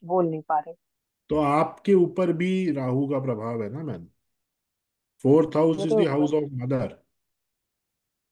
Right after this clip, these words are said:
Speaker 1: हाँ, हाँ,
Speaker 2: So,
Speaker 1: तो
Speaker 2: आप भी
Speaker 1: या
Speaker 2: उसी
Speaker 1: तो मंगल
Speaker 2: इल्यूजन
Speaker 1: को
Speaker 2: में हो, जो आप, जिस इल्यूजन में आपकी डॉटर है, वो इमोशनली
Speaker 1: हाँ।
Speaker 2: इल्यूजन में है और आप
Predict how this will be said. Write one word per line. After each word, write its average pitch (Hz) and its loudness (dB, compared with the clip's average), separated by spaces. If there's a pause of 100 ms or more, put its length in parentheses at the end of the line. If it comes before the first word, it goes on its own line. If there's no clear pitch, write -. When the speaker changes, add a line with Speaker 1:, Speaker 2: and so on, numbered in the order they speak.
(140)
Speaker 1:
हाँ, 180 -4
हाँ, 175 -10
Speaker 2:
So, 160 -6
Speaker 1:
तो 135 -10
Speaker 2:
आप 156 0
भी 185 2
Speaker 1:
या 185 6
Speaker 2:
उसी 180 2
Speaker 1:
तो 180 0
मंगल 165 2
Speaker 2:
इल्यूजन 170 0
Speaker 1:
को - -6
Speaker 2:
में 170 -2
हो, 175 0
जो 170 2
आप, 151 0
जिस 147 -2
इल्यूजन 143 0
में 147 -8
आपकी 131 -6
डॉटर 107 -4
है, 87 -14 (1500)
वो 151 6
इमोशनली 151 2
Speaker 1:
हाँ। - -10
Speaker 2:
इल्यूजन 160 0
में 165 -8
है 175 -6
और 147 -6
आप 143 -4